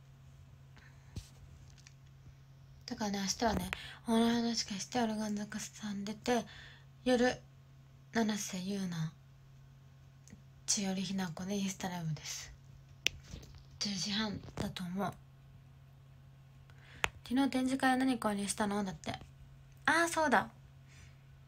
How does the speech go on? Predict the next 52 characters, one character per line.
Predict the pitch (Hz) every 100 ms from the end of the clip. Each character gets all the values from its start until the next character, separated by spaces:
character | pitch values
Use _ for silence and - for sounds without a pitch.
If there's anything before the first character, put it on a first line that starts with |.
| - - - - -
な | - 254
ん |
か | 247
ね、 | 202 196
展 | 254 285
示、 | 294 277 - - - - - - 233 226 - - -
オ | 262 285
ー |
ダ | 269 269
ー | 269
だ | 269
か | 220
ら |
ま | 208 226
だ | 214 208 - 220
持 | 240
っ | 269
て | -
は | 196
な | 190 190
い、 | 196 - -
届 | 254 320
い |
て | 277
は | 185
な | 185
い | 190
ん |
だ | 175
け | -
ど。 | 139 - - - - - - - - - - - - - - - -
だ | 226
か |
ら |
届 | 226 247 339
い |
た | -
ら、 | - - -
ち | -
ゃ | 208
ん | 185
と、 | 226 - - - - - - - - - - - - - - - - - -
う | 202
ん、 | 165 160 - -
着 | - 220
て、 | 214 214 196 - - - - - - - 226
お | 233
写 | 208 220
真 | - 208 202 160
載 | 202
せ | 180 208 190
る。 | 160